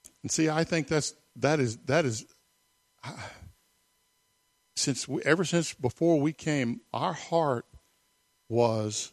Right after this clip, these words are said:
and still is that you learn the heart of the Father here, and that you learn the voice of the Father here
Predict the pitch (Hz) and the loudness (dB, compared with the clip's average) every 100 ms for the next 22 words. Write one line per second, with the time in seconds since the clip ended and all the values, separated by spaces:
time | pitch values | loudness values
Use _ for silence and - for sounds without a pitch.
0 | - 127 120 - 143 123 123 101 87 - | -12 -8 -6 0 2 4 4 2 -4 -12
1 | - _ _ _ _ _ _ _ _ _ | -16 _ _ _ _ _ _ _ _ _
2 | - 131 139 135 156 156 143 147 151 123 | -4 -4 -2 2 2 2 2 4 4 4
3 | 113 110 123 - - _ _ _ _ _ | 2 -2 -8 -14 -20 _ _ _ _ _
4 | - 110 - 156 147 117 - - - _ | -8 -8 -2 2 4 4 -2 -10 -20 _
5 | _ _ _ _ _ - 117 104 113 - | _ _ _ _ _ -2 -2 0 -2 0
6 | 139 131 113 101 107 - - _ _ _ | 2 2 0 -2 -6 -16 -20 _ _ _
7 | - - 147 143 113 95 - - _ _ | -12 -8 -2 0 0 -2 -10 -20 _ _
8 | _ _ _ _ _ _ _ 988 _ _ | _ _ _ _ _ _ _ _ _ _
9 | _ _ _ _ _ _ _ _ _ _ | _ _ _ _ _ _ _ _ _ _
10 | _ _ _ _ _ _ _ _ - 123 | _ _ _ _ _ _ _ _ -12 -4
11 | 120 123 120 113 131 135 135 120 110 135 | -2 -2 -2 2 4 6 4 2 4 4
12 | 143 123 - 107 107 - 127 127 117 107 | 4 2 -2 -2 -4 -2 0 0 -2 -6
13 | - _ - 151 120 | -14 _ -6 -4 -6